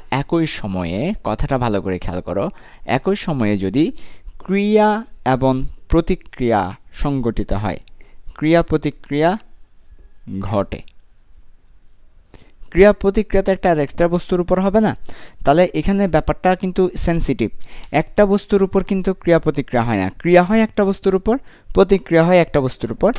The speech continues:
তাহলে কিন্তু একটি বস্তু বললাম, এটা ভুল বলে ফেললাম, বলতে হবে কয়টা বস্তু?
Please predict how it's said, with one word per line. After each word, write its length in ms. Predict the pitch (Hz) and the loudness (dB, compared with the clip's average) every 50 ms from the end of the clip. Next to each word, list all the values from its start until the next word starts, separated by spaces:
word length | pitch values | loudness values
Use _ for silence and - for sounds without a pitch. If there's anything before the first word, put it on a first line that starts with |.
| - - - - | -8 -10 -8 -2
তাহলে 200 | - 147 160 170 | 0 2 2 2
কিন্তু 260 | 165 190 185 175 196 - - | 2 0 0 0 -2 0 2
একটি 280 | 175 180 - - - 196 | 0 0 0 0 0 2
বস্তু 320 | 170 175 - - - 165 | 2 2 -2 -2 -2 0
বললাম, 300 | 160 165 170 180 220 247 | 0 2 2 2 2 2
এটা 160 | 202 156 147 | 4 2 0
ভুল 220 | 131 127 135 135 123 | 0 2 0 0 2
বলে 200 | 127 127 113 113 | 2 2 2 2
ফেললাম, 340 | - 113 101 98 95 82 - - - - - - | 0 -2 -2 -2 -4 -4 -6 -12 -18 -16 -8 0
বলতে 240 | 127 147 160 160 180 | 0 2 4 4 4
হবে 140 | 175 190 196 | 4 4 2
কয়টা 280 | 196 185 185 185 185 | 4 2 2 2 2
বস্তু? 380 | 180 190 185 - - - 254 | 0 0 -4 -2 -2 -2 -2